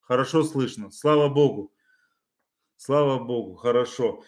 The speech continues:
И вот из-за этого вот сейчас нас трое, да, и то, как хорошо, я очень рад, что мы можем слышать это, и мы, мы можем говорить. Мы друг друга почти не знаем,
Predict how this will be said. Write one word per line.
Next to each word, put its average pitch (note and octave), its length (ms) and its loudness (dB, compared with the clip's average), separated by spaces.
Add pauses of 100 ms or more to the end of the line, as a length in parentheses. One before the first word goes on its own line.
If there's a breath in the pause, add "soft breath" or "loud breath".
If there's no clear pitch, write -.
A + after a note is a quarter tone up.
(140)
И C#3 100 2
вот F3 240 2
из-за E3 200 0
этого E3+ 380 4
вот D#3+ 220 -2
сейчас F3 580 0
нас D#3 340 -2
трое, D#3+ 440 4
да, C#3+ 500 0
и D3+ 200 2
то, F3 200 2
как D3+ 200 4
хорошо, D3+ 500 4
я C#3 140 4
очень D#3 600 0
рад, D3+ 240 2
что - 420 -4 (240 loud breath)
мы E3 240 2
можем C3 540 -2 (200)
слышать D3+ 640 -2
это, A#2+ 240 0
и C3 140 -2
мы, D3+ 160 -2
мы C#3+ 140 0
можем C3 320 -2
говорить. C3 540 0 (140 loud breath)
Мы F3+ 160 0
друг E3+ 240 0
друга D#3+ 580 4 (120)
почти D3+ 400 0
не D3 140 0
знаем, C#3 520 2